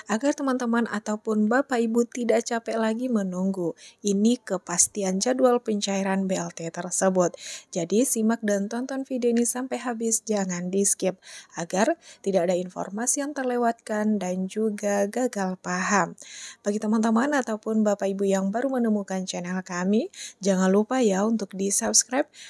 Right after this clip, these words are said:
nyalakan juga lonceng notifikasinya agar tidak ketinggalan updatean seputar informasi bansos dari pemerintah, program kartu prakerja, serta informasi penting lainnya.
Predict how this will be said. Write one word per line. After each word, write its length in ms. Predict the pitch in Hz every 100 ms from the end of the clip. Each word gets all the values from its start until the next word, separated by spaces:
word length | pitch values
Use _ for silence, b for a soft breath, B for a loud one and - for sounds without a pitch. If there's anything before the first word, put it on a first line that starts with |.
| B
nyalakan 400 | 190 202 247 285
juga 320 | 277 254 233
lonceng 480 | 220 226 233 220 214
notifikasinya 1120 | 220 226 196 - - 180 - 214 208 202 170 B B B -
agar 320 | 175 185 233
tidak 320 | 247 220 -
ketinggalan 320 | 220 220 214
updatean 480 | 214 214 226 226 233
seputar 440 | - - - 196 -
informasi 720 | 196 196 190 208 254 - 269
bansos 560 | 254 254 - 254 -
dari 240 | - 269 220
pemerintah, 720 | 180 170 170 185 202 226 339 B B B
program 560 | - 208 196 196 185 196
kartu 320 | 226 - 285
prakerja, 800 | 277 269 254 240 - 226 220 226 B B
serta 560 | - 254 247 240 214 214
informasi 800 | 208 185 - 180 190 226 - 220
penting 640 | - 202 196 196 190 190 196 -
lainnya. 640 | - 165 185 190 160 170